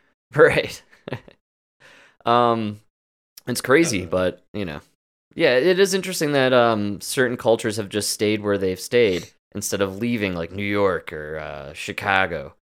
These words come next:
Speaker 1: right? Like,
Speaker 2: Yeah.
Speaker 1: there's some better places out there. But, uh, you know
Speaker 2: Actu-,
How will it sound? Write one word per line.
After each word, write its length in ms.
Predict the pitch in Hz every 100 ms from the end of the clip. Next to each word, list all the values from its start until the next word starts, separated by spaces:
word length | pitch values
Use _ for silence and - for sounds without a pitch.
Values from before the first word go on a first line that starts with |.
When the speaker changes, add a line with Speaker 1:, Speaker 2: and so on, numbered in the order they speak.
| _ _ _ -
Speaker 1:
right? 320 | 90 90 -
Like, 80 | 110
Speaker 2:
Yeah. 340 | 117 101 71 - _ _
Speaker 1:
there's 200 | - 90
some 120 | 127
better 200 | 98 135
places 480 | 104 151 185 202 87
out 220 | 82 82
there. 320 | 82 82 82 _ _ _
But, 140 | 180
uh, 80 | 127 - -
you 60 |
know 60 | -
Speaker 2:
Actu-, 180 | 143